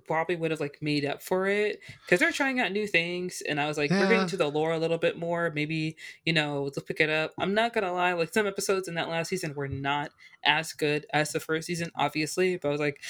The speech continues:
Speaker 1: "You know what? This cliffhanger might bring us some promise." You know what I
Speaker 2: Yeah,
Speaker 1: mean?
Speaker 2: yeah,
Speaker 1: Yeah.
Speaker 2: yeah, sure, sure.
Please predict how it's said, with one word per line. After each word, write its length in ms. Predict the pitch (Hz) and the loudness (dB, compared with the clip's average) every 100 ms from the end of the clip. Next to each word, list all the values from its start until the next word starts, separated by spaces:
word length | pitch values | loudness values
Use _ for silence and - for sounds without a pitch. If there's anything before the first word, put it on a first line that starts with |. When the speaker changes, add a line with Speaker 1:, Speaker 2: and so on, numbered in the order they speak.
| - 277 | -6 0
Speaker 1:
"You 100 | 370 | 4
know 100 | 415 | 4
what? 200 | 381 - | 2 4
This 120 | 381 | 4
cliffhanger 600 | - 392 392 339 277 196 | 6 6 4 2 0 0
might 300 | 240 359 294 _ _ - - - | 2 2 0 _ _ -20 -4 4
bring 180 | 349 - | 4 4
us 160 | 254 - | -4 -2
some 140 | 165 | -2
promise." 840 | - 254 202 117 - - - - _ - - - - | 4 4 4 -6 -6 -4 -6 -10 _ -16 -12 -10 -6
You 60 | 190 | 0
know 40 | |
what 40 | 185 | 6
I 20 | |
Speaker 2:
Yeah, 200 | 170 147 | 6 6
Speaker 1:
mean? 200 | 139 185 - | 4 -4 -2
Speaker 2:
yeah, 260 | 147 123 120 | 2 4 4
Speaker 1:
Yeah. 140 | 190 | 2
Speaker 2:
yeah, 260 | 117 107 107 - | 2 0 -2 -6
sure, 300 | - 101 98 | 0 0 0
sure. 340 | 104 92 92 | -4 -4 -6